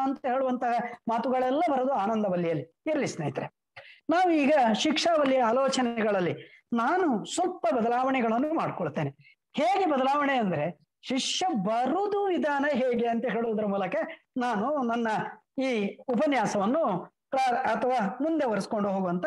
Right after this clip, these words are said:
ಕೆಲಸ ಮಾಡ್ತೇನೆ. ಶಿಕ್ಷಾವಲ್ಲಿಯಲ್ಲಿ ಏನೇನು ಕಲಿಬೇಕು ಅಂತ ಏನು ವಿಚಾರಗಳು ಬಂತು, ಆ ವಿಚಾರಗಳಿಗೆ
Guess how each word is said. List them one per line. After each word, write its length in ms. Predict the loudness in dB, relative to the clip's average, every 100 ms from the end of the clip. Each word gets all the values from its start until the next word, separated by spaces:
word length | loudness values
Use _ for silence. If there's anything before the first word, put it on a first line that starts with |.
| -2
ಕೆಲಸ 300 | -2 -4 -2
ಮಾಡ್ತೇನೆ. 440 | -2 -2 -6 -14 _ _ _ -20 -20 -20 _ _
ಶಿಕ್ಷಾವಲ್ಲಿಯಲ್ಲಿ 880 | -2 -2 0 0 2 2 2 0 0
ಏನೇನು 360 | 0 0 0
ಕಲಿಬೇಕು 520 | 0 0 0 0 0 -2
ಅಂತ 220 | -2 0 -2 -4 -10 -4 -2
ಏನು 100 | 0
ವಿಚಾರಗಳು 600 | 2 0 0 2 2 2
ಬಂತು, 460 | 2 0 0 -2 -4 -8 -14 -20 -2 2
ಆ 80 |
ವಿಚಾರಗಳಿಗೆ 840 | 2 2 2 2 2 2 2 2